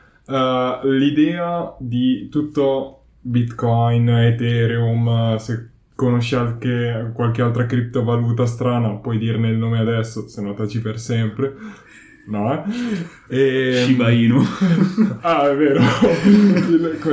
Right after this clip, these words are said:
Speaker 1: il Dogecoin.
Speaker 2: Il Dogecoin.
Speaker 1: Ehm, è l'idea che ci sia un sistema distribuito, cioè una serie di nodi collegati tra loro che possono comunicare tramite messaggi. Quando il nostro caro Matteo parla di, ehm,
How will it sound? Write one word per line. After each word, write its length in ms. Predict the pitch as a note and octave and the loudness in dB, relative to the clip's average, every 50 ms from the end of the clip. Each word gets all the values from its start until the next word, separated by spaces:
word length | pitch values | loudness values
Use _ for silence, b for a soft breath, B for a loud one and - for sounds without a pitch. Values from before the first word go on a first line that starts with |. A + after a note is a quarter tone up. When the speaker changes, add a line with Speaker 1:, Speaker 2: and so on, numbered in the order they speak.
| C3+ | 0
Speaker 1:
il 100 | C3+ C3 | 0 0
Dogecoin. 640 | B2+ D3 D3 C#3 B2+ A#2 A#2+ A2+ A#2 A2+ G#2+ A2 A2 | 0 0 0 0 0 -2 -2 -2 -2 -2 0 0 0
Speaker 2:
Il 40 | A#2 | 0
Dogecoin. 800 | B2 B2 A2+ - B2+ - - A#2+ A#2+ A#2+ A#2+ A#2 C3+ B2+ A2 A2 | 0 -2 -2 -2 -6 -6 -4 -4 -4 -2 0 0 2 2 2 2
Speaker 1:
Ehm, 1040 | C3+ C3+ C3+ C3+ C3+ C3+ C3 C3 C3 C3 C3 B2+ B2+ B2 B2 B2 A#2+ B2 C3 - - | 2 2 2 2 2 2 2 2 0 0 0 0 0 2 2 2 2 0 -2 -2 -2
è 120 | C#3+ D3 | 0 2
l'idea 360 | C#3+ D#3 D#3+ D3 D#3+ D3+ D3+ | 2 2 2 2 2 0 0
che 140 | D3+ D3+ C#3 | 0 -2 -2
ci 120 | - D3 | -2 -4
sia 260 | C3 A2+ C3+ C3 C3 B2+ | -2 0 0 0 0 0
un 260 | C3 B2+ B2+ B2+ B2+ | 0 0 0 -2 -2
sistema 500 | A#2 - D3 - - - C#3 C3 C3 B2+ | -2 -2 -2 -2 0 0 0 0 0 2
distribuito, 760 | A#2 A#2 A2+ - - B2+ A#2 A2+ A#2+ A#2+ A#2 A2+ G#2+ A2 A2 | 2 0 0 0 0 0 0 2 2 2 2 2 2 0 -2
cioè 180 | A2 - B2+ A#2+ | -2 -2 -2 -2
una 200 | A2+ A2+ A#2 A#2 | 0 0 0 0
serie 280 | A#2 C#3+ C3+ B2+ B2+ | 0 0 0 0 0
di 140 | A#2+ B2 C#3 | 0 0 0
nodi 400 | C3+ C#3 C3 C3 C3 B2 B2+ B2+ | 0 0 0 0 0 0 0 0
collegati 540 | - - B2 A#2+ A#2+ A#2 A#2 A#2+ A#2 A#2+ A#2 | 0 0 0 0 0 0 0 0 0 -2 -2
tra 160 | A2+ - B2 | -2 0 0
loro 420 | A#2+ A#2+ A#2 A2+ A2+ A2+ A2+ A2 | 2 2 2 0 0 0 0 -2
che 120 | A2+ - A#2+ | -2 -2 -2
possono 400 | A2+ B2 A#2 A#2 - C3 A#2 A2+ | -2 -2 -4 -4 -2 0 0 0
comunicare 600 | A2+ A2+ A#2 A#2 A#2 A#2 A2+ - A#2+ A2+ A2+ A2+ | 0 0 2 2 2 2 2 2 0 0 -2 -2
tramite 380 | B2 A#2+ A2+ A2+ A2+ A2 A#2+ | -2 0 0 0 0 0 0
messaggi. 840 | A#2 A#2 A2+ A2+ - - - A#2 A2 G#2+ G#2+ A2 A2+ A#2 A#2 A#2 A#2 B B B B B B B B _ | 0 0 0 -2 -4 -4 -4 -4 -4 -4 -4 -6 -6 -8 -8 -8 -12 B B B B B B B B _
Quando 800 | _ - D3 D#3+ F3 F#3 F#3 G3 F#3+ G3 G3 G3 G3 - - _ _ _ _ _ _ - | _ -2 -2 0 0 0 0 0 0 0 -2 -4 -4 -8 -14 _ _ _ _ _ _ -6
il 60 | D3 | -4
nostro 260 | C3+ B2 A#2 C#3 C3 | -4 -2 -2 -2 -2
caro 240 | A#2+ C#3 C3+ C3 C3 | 0 0 0 0 0
Matteo 600 | B2+ C3 B2 A#2 - - C3 B2 A2+ A2 G#2+ G#2+ | 0 0 -2 -4 -2 -2 -2 0 0 -2 -2 -2
parla 420 | - B2 A#2+ A#2+ B2 C3 C3 B2 | -2 -2 -2 0 0 0 -2 -2
di, 460 | A2+ A2+ A#2 A#2+ A#2+ A#2+ A#2+ - - - _ | 0 0 2 2 2 2 0 -4 -10 -14 _
ehm, 1200 | B2 A#2+ A#2 A2+ A2+ A2 A2 A2 G#2+ G#2+ G#2+ G#2+ G#2 G2+ G2+ G2+ F2 G#2 G2+ - - - - | -4 -2 0 0 0 0 0 0 -2 -2 -2 -4 -2 -2 -2 -4 -4 -6 -8 -8 -10 -12 -12